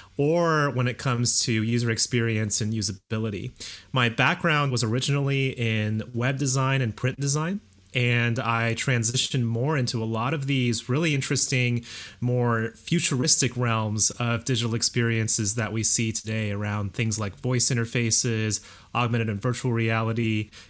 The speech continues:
immersive experiences, all these really newfangled interfaces that are becoming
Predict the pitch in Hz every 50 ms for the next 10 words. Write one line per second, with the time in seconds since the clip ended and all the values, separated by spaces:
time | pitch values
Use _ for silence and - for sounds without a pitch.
0 | _ _ - 117 113 113 120 123 - - 127 113 117 - - - - 117 117 117
1 | 113 110 107 101 - - 113 110 110 107 101 - - - - - - - - 135
2 | 143 156 170 160 170 151 135 123 - 127 135 139 131 120 120 120 123 135 147 143
3 | - - 143 120 123 127 123 127 120 110 110 107 98 - - - - - - -
4 | - 156 175 185 160 - - 127 117 110 - - - 117 104 104 104 - - 117
5 | 110 110 - 123 110 - - 123 117 117 117 110 110